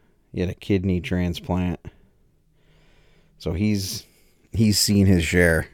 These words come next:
Let's put it that way. Uh, Benish, going to the doctor. I'm sitting in the doctor's waiting room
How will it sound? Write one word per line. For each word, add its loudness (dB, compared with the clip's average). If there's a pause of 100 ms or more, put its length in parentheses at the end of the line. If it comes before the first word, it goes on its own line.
(380)
Let's -20
put -4
it -8
that -2
way. -2 (880)
Uh, 2
Benish, 0
going 2
to 0
the 0
doctor. 0
I'm 0
sitting 2
in 4
the 4
doctor's 0
waiting 2
room 0